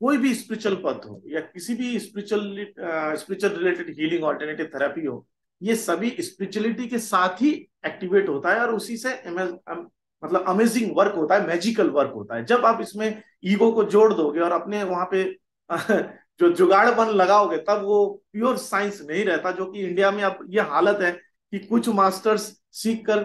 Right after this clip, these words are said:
दूसरे को अब बता भी रहे हैं कि ये बेकार है, फेक है। जबकि ऐसे ना करिए, एनर्जी को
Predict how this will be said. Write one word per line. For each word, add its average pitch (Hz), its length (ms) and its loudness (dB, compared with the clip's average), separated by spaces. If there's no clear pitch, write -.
दूसरे 208 340 4
को 208 480 0
अब - 280 -4
बता 175 260 4
भी 226 140 0
रहे 202 180 4
हैं 190 160 -2
कि 214 60 -12
ये 202 580 -2
बेकार 180 340 4
है, - 60 0
फेक 214 360 2
है। - 160 -10
जबकि 196 260 0
ऐसे 202 240 2
ना 220 120 2
करिए, 214 360 -2
एनर्जी 185 340 -4
को 214 440 -6